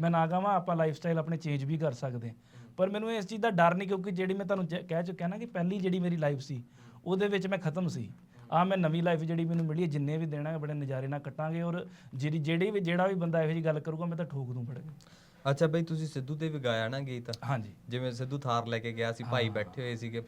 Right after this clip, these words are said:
Speaker 1: ਹਾਂ।
Speaker 2: ਉਹ ਤੁਸੀਂ ਕੁਛ ਨਾ ਕੁਛ ਬਿਆਨ ਕਰਨ ਦੀ ਕੋਸ਼ਿਸ਼ ਕੀਤੀ।
Speaker 1: ਹਾਂਜੀ।
Speaker 2: ਉਹ ਗੀਤ ਦੇ ਬੋਲ ਵੀ ਮੈਂ ਸੁਣਾਂਗਾ ਤੇ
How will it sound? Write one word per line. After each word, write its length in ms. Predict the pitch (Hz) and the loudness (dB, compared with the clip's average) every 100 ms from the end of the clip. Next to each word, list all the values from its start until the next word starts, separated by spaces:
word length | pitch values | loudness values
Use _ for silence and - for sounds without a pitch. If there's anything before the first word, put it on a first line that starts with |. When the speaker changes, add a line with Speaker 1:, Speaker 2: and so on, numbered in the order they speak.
| - | -10
Speaker 1:
ਹਾਂ। 200 | 120 156 | -10 -8
Speaker 2:
ਉਹ 40 | 170 | -6
ਤੁਸੀਂ 220 | 180 196 | -4 -4
ਕੁਛ 220 | 190 185 | -6 -2
ਨਾ 100 | 202 | -2
ਕੁਛ 200 | 202 190 | -2 -2
ਬਿਆਨ 260 | 165 151 156 | 2 2 2
ਕਰਨ 220 | 156 156 | 0 0
ਦੀ 80 | 151 | -2
ਕੋਸ਼ਿਸ਼ 400 | 143 131 135 127 | -4 -4 -6 -8
ਕੀਤੀ। 320 | 113 - 104 - - - - | -10 -10 -14 -14 -20 -20 -6
Speaker 1:
ਹਾਂਜੀ। 300 | 135 123 120 117 - | -4 -2 -4 -8 -6
Speaker 2:
ਉਹ 120 | 175 | -4
ਗੀਤ 280 | 170 156 156 | 0 2 2
ਦੇ 160 | 170 180 | 0 -2
ਬੋਲ 240 | 156 156 | 0 0
ਵੀ 60 | 185 | 0
ਮੈਂ 160 | 180 | 0
ਸੁਣਾਂਗਾ 360 | 170 151 165 175 | 0 0 -2 -2
ਤੇ 260 | 170 190 | -2 -4